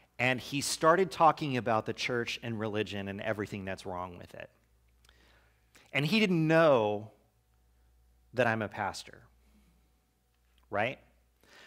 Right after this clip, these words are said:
So every now and then you do have a fun time as a pastor where you can, like, pastor bomb.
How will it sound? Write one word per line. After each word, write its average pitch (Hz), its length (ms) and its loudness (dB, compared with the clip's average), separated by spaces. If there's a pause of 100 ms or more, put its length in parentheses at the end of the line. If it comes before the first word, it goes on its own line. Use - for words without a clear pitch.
(320)
So 143 180 0
every 247 260 6
now 233 200 4
and 202 80 4
then 151 120 2
you 120 140 -4
do 139 240 -4
have 135 220 2
a 120 40 0
fun 107 260 -4
time 101 260 -6
as 95 100 -10
a 92 60 -8
pastor 101 440 -4
where 90 120 -10
you 101 80 -12
can, 104 240 -10
like, 80 240 -12
pastor - 380 -2
bomb. 104 680 -4